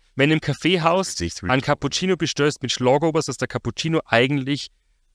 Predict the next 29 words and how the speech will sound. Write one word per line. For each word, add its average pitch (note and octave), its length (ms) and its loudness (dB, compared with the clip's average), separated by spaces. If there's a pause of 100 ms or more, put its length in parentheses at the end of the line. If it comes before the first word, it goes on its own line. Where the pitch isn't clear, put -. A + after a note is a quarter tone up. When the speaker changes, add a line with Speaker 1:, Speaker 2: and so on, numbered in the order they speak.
(140)
Speaker 1:
zwanzig C3+ 340 2
Prozent C#3+ 380 -2
Steuer C3 320 2
hat, C3 160 2
aber A#2 140 0
der A2+ 100 -2
Schlagobers B2 480 0
obendrauf A#2 400 0
vielleicht G#2+ 340 -2
nur A2+ 120 0
zehn G#2+ 180 -2
Prozent. F#2+ 340 -4
Das G2 80 -4
ist A2+ 140 -2
ähnlich B2+ 200 0
wie C3 40 -2
mit A#2+ 180 0
deinen A#2 140 2
Kunstwerken. G#2 540 -4
Speaker 2:
Ja, F2+ 40 -2
Speaker 1:
Also F#2 140 -2
Speaker 2:
das F2+ 100 -4
ist - 60 -4
eigentlich, G2+ 260 0
muss A2 240 -2
Speaker 1:
komplett F#3+ 960 2
Speaker 2:
beides C#3 300 0
Speaker 1:
lächerlich. G#2+ 340 -4
Speaker 2:
eingeben. D#2 200 -10